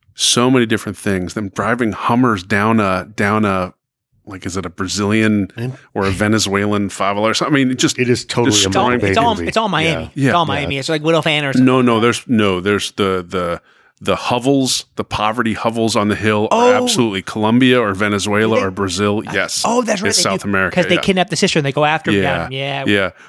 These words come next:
Speaker 1: But, and, and there's, like, dead bodies that come out of, I mean, it's just a wh-,
Speaker 3: Yeah.
Speaker 1: it's over the top and horrible, yet shot so well. And, and it just, everything about it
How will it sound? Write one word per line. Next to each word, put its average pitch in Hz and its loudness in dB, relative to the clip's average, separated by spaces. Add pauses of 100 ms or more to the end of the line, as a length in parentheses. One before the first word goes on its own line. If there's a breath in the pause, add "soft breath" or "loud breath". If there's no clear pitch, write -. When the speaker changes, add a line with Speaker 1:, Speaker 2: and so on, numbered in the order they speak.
(160 loud breath)
Speaker 1:
But, 123 -2 (360 soft breath)
and, 113 0
and 98 0
there's, 90 -2
like, 95 -2
dead 101 -2
bodies 92 0
that - -10
come 104 -2
out 95 0
of, 98 0
I 110 0
mean, 127 4
it's 123 0
just - -2
a 90 -4
wh-, - -14 (320 loud breath)
Speaker 3:
Yeah. 127 -2
Speaker 1:
it's - 0 (200)
over 160 2
the 117 0
top - -2
and 110 -2
horrible, 135 0
yet 127 -4
shot - -2
so 117 2
well. 107 2 (340 soft breath)
And, 90 -4 (480)
and 85 -4 (560)
it 135 -2
just, 127 0
everything 160 2
about 113 0
it 123 -2